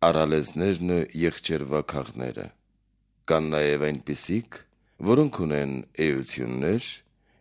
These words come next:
ինչպես մարդը, ձին և այլն։ Երկրորդ, ինչ էի պարզաբանումը, որ էացածների բնությունն է բացորոշում, երբ ասում ենք.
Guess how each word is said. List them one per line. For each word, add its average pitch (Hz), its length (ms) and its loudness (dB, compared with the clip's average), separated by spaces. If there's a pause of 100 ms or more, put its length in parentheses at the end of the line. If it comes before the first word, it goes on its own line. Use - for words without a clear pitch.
(120)
ինչպես 71 440 -4 (220)
մարդը, 98 640 -2 (300)
ձին 78 480 -4 (300)
և 65 240 -4
այլն։ 50 380 -6 (1500)
Երկրորդ, 92 680 2 (880)
ինչ 98 260 2
էի 90 300 4
պարզաբանումը, 73 920 0 (460)
որ 107 380 2 (160)
էացածների 90 1080 2
բնությունն 95 720 0
է 64 200 0
բացորոշում, 60 840 -4 (680)
երբ 73 300 2
ասում 73 340 0
ենք. 73 280 -2